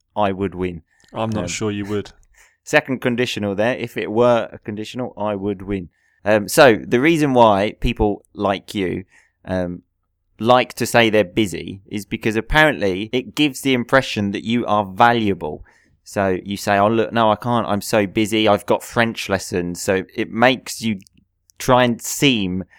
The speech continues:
Speaker 1: valuable. But, um,
Speaker 2: Okay, I'm gonna give you the truth here, okay? I do have a lot on today.
Speaker 1: Very nice. I,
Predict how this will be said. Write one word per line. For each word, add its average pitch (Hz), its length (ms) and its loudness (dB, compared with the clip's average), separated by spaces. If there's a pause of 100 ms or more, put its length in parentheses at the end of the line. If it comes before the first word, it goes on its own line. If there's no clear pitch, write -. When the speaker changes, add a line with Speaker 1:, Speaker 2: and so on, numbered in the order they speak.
(280)
Speaker 1:
valuable. 95 840 -2
But, 98 300 -2
um, 92 440 -4 (460)
Speaker 2:
Okay, 131 200 0
I'm 135 160 2
gonna 170 120 4
give 156 140 0
you 147 80 0
the 127 80 -2
truth 120 380 -4
here, - 180 -12 (180)
okay? 117 420 -12 (420)
I 139 100 8
do 196 220 4
have 143 160 2
a 131 40 8
lot 131 280 4 (260)
on 117 220 0
today. 104 420 -6 (540)
Speaker 1:
Very 98 180 0
nice. 98 360 -4
I, 104 180 -2